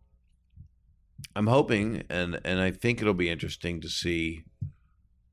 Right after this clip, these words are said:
what he's learned and, and how he grows and hopefully helps people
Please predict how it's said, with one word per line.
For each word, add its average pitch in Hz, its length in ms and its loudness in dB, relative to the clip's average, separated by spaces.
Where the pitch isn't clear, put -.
what 92 300 2
he's 85 220 0
learned 87 560 -2
and, 82 460 -4
and 85 400 -4
how 82 300 0
he 85 160 -2
grows 82 680 -4
and 76 480 -6
hopefully 90 460 0
helps 90 540 -2
people 87 600 -2